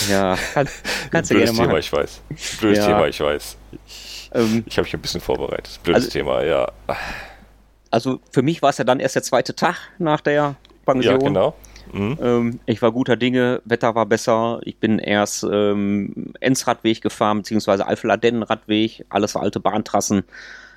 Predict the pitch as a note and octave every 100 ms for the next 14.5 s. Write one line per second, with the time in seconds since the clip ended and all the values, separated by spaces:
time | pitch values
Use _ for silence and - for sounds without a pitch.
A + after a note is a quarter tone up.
0 | _ - G2 G2 F#2+ A2 G#2 - B2 A#2+
1 | - A#2+ - A2 - - - - G2+ G2+
2 | F#2+ D#2 - - G2 F#2+ G2+ - A#2 A#2
3 | A2+ A2+ - G#2 F2+ - _ - G#2 A2
4 | - - - F#2+ G2+ - D#2+ D#2+ E2+ -
5 | G2+ F#2+ - D2 C#2 - C#2 A#1+ D2+ F#2
6 | - E2+ F#2 G2 - F#2+ F2 D#2 - E2
7 | C#2 - - - - G#2+ A2+ A2+ - C3+
8 | B2+ F2 E2+ C3 B2 A#2 A#2 C#2 D2+ -
9 | - A#2 G2 F#2+ G2 A#2+ E3 E3+ - C3
10 | A2+ - A#2 G#2+ A2+ A2 G#2 - G2+ G#2+
11 | G#2 G#2+ G2+ A2 - - - G2 F#2 -
12 | G2+ G2+ F#2+ - - - - _ F2+ -
13 | G2 A#2 G#2 G2+ G#2+ - G2+ G2+ G2+ A2
14 | - F#2+ G2 G2